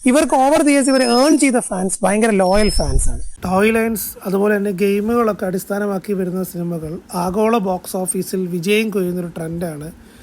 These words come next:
കഴിഞ്ഞ കുറച്ച് നാളായി നിലനിൽക്കുന്നത്. അതുതന്നെയാകാം പുതിയ ഹീമാൻ സിനിമയ്ക്ക് അണിയറ പ്രവർത്തകരെ പ്രചോദിപ്പിച്ച ഘടകം. കഴിഞ്ഞ ഇരുപത്തഞ്ച് വർഷമായി ഒരു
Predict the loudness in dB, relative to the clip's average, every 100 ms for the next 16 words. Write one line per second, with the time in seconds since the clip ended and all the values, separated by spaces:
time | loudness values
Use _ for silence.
0 | -20 -8 -2 0 0 -2 -2 -2 -2 -2
1 | -2 -2 -4 -6 -8 -10 -14 -16 -10 -2
2 | 2 2 2 0 0 -2 -4 -2 0 -2
3 | -2 -2 -2 -2 -4 -6 -6 -4 -4 -4
4 | -4 -2 -2 -2 -4 -6 -6 -6 -6 -6
5 | -6 -4 -2 -2 -4 -6 -8 -8 -12 -14
6 | -20 -20 -20 -20 -20 -16 -2 0 2 0
7 | -2 0 0 2 0 0 0 -2 -2 -4
8 | -2 -4 -6